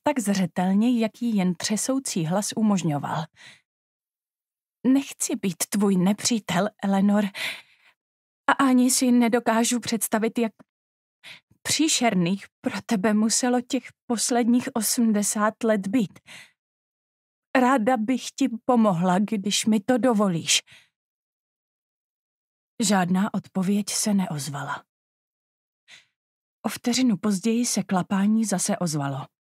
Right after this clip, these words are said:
Adrian dál couvala a dál se rozhlížela kolem a mhouřila oči, aby v zaprášeném sklepě zachytila známky života.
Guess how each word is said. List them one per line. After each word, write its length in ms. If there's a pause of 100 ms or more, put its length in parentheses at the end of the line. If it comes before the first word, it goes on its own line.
(1160)
Adrian 460
dál 340
couvala 480
a 160
dál 280
se 220
rozhlížela 720
kolem 320 (320)
a 80
mhouřila 600
oči, 320
aby 220
v 60
zaprášeném 760
sklepě 520
zachytila 580
známky 480
života. 520